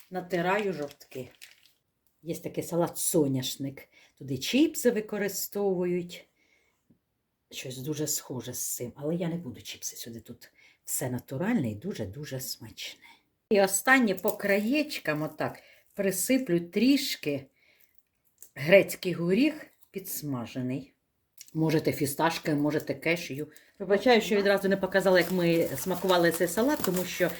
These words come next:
це я робила на Новий рік салат. Ми трішки з'їли, і я зараз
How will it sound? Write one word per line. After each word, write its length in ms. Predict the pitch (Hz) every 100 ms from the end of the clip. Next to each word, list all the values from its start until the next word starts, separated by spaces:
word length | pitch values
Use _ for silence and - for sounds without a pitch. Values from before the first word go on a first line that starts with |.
| -
це 180 | - 214
я 120 | 175
робила 420 | 175 165 175 156 165
на 120 | 180
Новий 400 | 185 147 147 131
рік 220 | 120 113
салат. 440 | - 226 294 311 - - 370
Ми 120 | 320
трішки 400 | 180 - - 180
з'їли, 580 | - - 370 359 285 -
і 180 | 180 175
я 300 | 233 254 254 - -
зараз 480 | 175 185 190 190